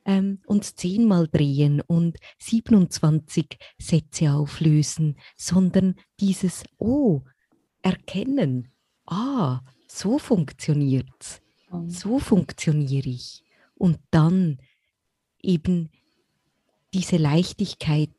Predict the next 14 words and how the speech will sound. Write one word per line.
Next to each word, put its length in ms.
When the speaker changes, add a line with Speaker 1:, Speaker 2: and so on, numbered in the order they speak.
Speaker 1:
spürbar, 800
direkt 600
spürbar 640
wird 240
im 180
Alltag. 680
Weil 100
das 300
sind 320
wir 100
uns 220
ja 140
auch 280
nicht 280